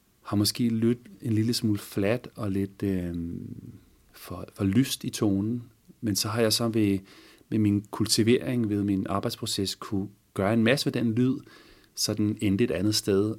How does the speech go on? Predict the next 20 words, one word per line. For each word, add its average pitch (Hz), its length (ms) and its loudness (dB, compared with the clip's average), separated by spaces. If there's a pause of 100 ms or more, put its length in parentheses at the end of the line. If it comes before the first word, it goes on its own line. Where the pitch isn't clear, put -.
og, 90 420 -2
øh, 82 520 -2 (280)
har - 160 -12
bibeholdt 113 480 0
fuldstændig 110 640 -2
sin, 92 340 -4
øh, 87 160 -10 (100)
egen 98 200 2
natur, 127 420 0
men, 95 320 0 (400)
men 104 120 2
er 90 140 4
blevet 104 460 4 (680)
ordnet 98 400 0
i 107 40 2
en 98 60 0
anden 92 120 -6
forstand. 101 460 -8
Og, 90 340 -4
øh, 90 160 -8